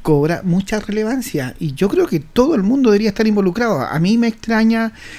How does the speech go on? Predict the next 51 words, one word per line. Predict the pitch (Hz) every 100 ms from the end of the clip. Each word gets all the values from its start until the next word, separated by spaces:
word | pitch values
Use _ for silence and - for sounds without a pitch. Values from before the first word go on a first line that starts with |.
| - -
no | 196 202
ver | 208
en | 208 202
ciertos | 226 202 - 214 196 196
lugares | 208 202 190 196 196 185
o | 185
en |
ciertas | 165 190 196 175
ciudades | 196 202 202 202
donde | 196 185
no | 190 196
se | -
ha | 208
hecho | 202 202
una | 220 202
campaña | 196 - 202 208 208 202
de | 196 202 - - -
difusión, | 180 175 165 - 262 247 -
si | 175
bien | 165 190 196 196 - - -
nos | 165
basamos | 147 143 180 185 190 175
en, | 175 165
en, | 165 156 165
en, | 156 156
en | 170
el | 160
mundo | 156 180 180 170
de | 135
que |
está | - 127
ahí, | 160 190 190 165
está | 151 185
en | 156
el | 147
celular, | - 139 147 190 196 180
está | 156 - 165
en | 165
internet, | 160 160 139 151 165 - - - -
pero | 170
hay | 180
gente | 226 320
que | 285
no | 214
tiene | 196
acceso | 208 - 240 - 202 - -
hoy | 196 190
día | 190 208 208 -
a, | 185 180 180 175 175
a | 175
una, | 180 185 185 180